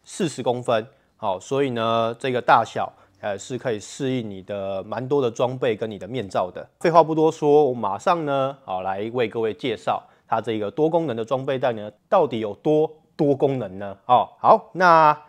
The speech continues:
既然是多功能装备袋哈，我就把它打开来看。它里面呢，哦，是这种材质，好，摸起来呢不会很粗，好，有点像是我们常常在那种洗车啊、擦车用的那一种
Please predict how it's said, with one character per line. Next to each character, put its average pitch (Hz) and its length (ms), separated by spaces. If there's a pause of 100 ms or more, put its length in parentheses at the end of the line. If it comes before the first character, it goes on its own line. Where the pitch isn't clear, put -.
(140)
既 226 100
然 190 180
是 214 100
多 185 180
功 180 140
能 147 140
装 156 160
备 151 120
袋 135 200
哈， 117 100
我 101 240
就 127 160
把 101 140
它 110 420
打 98 140
开 139 100
来 117 140
看。 139 180 (1000)
它 127 100
里 127 140
面 151 240
呢， 139 340 (1500)
哦， 104 200
是 120 160
这 113 140
种 101 220
材 113 180
质， 113 300 (300)
好， 104 120
摸 180 240
起 165 160
来 113 220
呢 120 320 (100)
不 156 120
会 214 120
很 127 100
粗， 170 400 (120)
好， 110 180
有 139 140
点 139 120
像 160 260
是 143 600 (320)
我 113 160
们 117 180
常 123 240
常 127 280
在 135 240
那 123 100
种 113 180
洗 110 260
车 139 280
啊、 120 260
擦 127 220
车 131 180
用 131 160
的 110 120
那 110 160
一 117 80
种 107 200